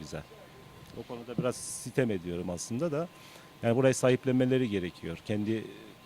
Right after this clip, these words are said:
şey değil yani sonuçta Hopa Tarımsal Kalkınma Kooperatifi olarak geçiyorsun. Bir tane mevcut fabrikan var elinde.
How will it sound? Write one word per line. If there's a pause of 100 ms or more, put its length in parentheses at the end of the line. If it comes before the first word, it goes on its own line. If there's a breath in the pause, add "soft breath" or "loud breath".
(640)
şey
değil
yani
sonuçta
Hopa
Tarımsal
Kalkınma
Kooperatifi
olarak
geçiyorsun.
Bir
tane (140)
mevcut
fabrikan
var
elinde.